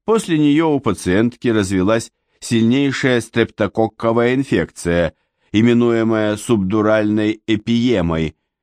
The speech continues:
которую я изначально не заметил. Я никогда прежде не сталкивался со столь серьезной постоперационной инфекцией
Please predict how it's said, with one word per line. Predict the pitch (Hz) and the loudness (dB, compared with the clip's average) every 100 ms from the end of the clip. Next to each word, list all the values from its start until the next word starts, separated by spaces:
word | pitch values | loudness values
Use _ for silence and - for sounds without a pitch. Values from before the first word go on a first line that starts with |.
| _ | _
которую | 196 208 240 208 160 | -8 -2 -2 0 0
я | 165 156 | 0 -2
изначально | 139 135 - 156 147 139 123 | 0 -2 -2 -2 0 0 0
не | 131 | 0
заметил. | 127 101 85 82 80 87 80 - _ _ _ _ _ _ _ | 0 0 0 0 -2 -4 -8 -10 _ _ _ _ _ _ _
Я | 87 98 101 | -2 0 2
никогда | 104 107 98 95 90 | 0 0 0 0 -2
прежде | 82 82 73 73 101 123 _ _ _ _ _ - | -2 -2 -2 -4 -6 -6 _ _ _ _ _ -4
не | 104 123 | 0 0
сталкивался | - 143 180 185 170 160 139 127 | 0 -2 0 -2 -2 -2 -2 -2
со | 123 113 | -2 -4
столь | - 117 | 0 -2
серьезной | - 101 95 117 113 110 98 | 0 -2 0 0 0 0 -2
постоперационной | - 120 113 - _ - 92 98 90 82 98 95 90 90 | -4 -2 -2 -2 _ -8 -4 -2 -4 -4 -2 0 2 0
инфекцией | 82 - 80 73 - 110 117 135 | -2 -4 -6 -8 -12 -4 -2 -2